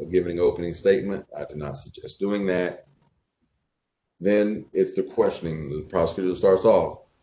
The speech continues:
They bring in their witnesses. Witness ta-, testifies, and then the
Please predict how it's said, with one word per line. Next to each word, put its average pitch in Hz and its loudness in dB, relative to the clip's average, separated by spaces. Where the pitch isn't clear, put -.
They 87 6
bring 82 -2
in 85 -4
their 87 6
witnesses. 92 -6
Witness 82 -4
ta-, - 0
testifies, 90 2
and 80 -10
then 80 -8
the 80 -6